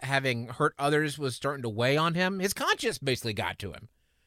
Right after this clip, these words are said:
And so he's in this program. I love this. I, I absolutely, I think this is an amazing program. I think it's actually done the right way so far, as far as I can tell,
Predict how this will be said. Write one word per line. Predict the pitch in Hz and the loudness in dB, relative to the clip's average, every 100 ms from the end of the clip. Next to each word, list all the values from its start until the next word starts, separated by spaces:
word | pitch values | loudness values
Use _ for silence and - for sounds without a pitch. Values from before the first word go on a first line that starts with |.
| _ _ _ _ _ _ _ _ | _ _ _ _ _ _ _ _
And | 131 123 120 | 2 2 4
so | 156 147 147 143 143 143 139 143 143 | 6 8 8 8 6 6 6 4 2
he's | 147 143 | 0 0
in | 156 | 0
this | 147 | -2
program. | - 165 185 196 117 - - - _ | -2 2 4 4 2 -6 -18 -20 _
I | 170 220 359 370 226 - - | 6 8 8 6 0 -8 -14
love | 170 147 143 123 | -6 2 2 2
this. | 92 73 - - - - - _ _ _ _ _ _ _ _ _ _ - | -4 -8 -8 -10 -12 -18 -20 _ _ _ _ _ _ _ _ _ _ 2
I, | 156 175 151 | 8 8 10
I | 180 | 8
absolutely, | 202 202 170 | 8 6 2
I | |
think | 190 202 | 2 0
this | 156 | -2
is | 165 151 - | -2 -2 2
an | 160 | 4
amazing | 139 147 190 165 147 117 98 95 _ _ | 4 4 4 2 0 0 -4 -10 _ _
program. | 131 131 139 | 2 4 6
I | 135 | 6
think | 160 160 | 6 4
it's | 143 151 | 4 6
actually | 190 - 185 143 143 _ _ _ - 135 | 4 6 2 2 -4 _ _ _ -14 0
done | 180 196 233 | 6 6 6
the | 202 | 6
right | 190 220 170 | 8 6 6
way | 196 320 | 2 2
so | 120 104 | 0 -2
far, | 113 107 | -2 -4
as | 101 | 0
far | 123 | 0
as | 110 | 0
I | 107 | 0
can | 101 | -4
tell, | 98 117 | -2 -2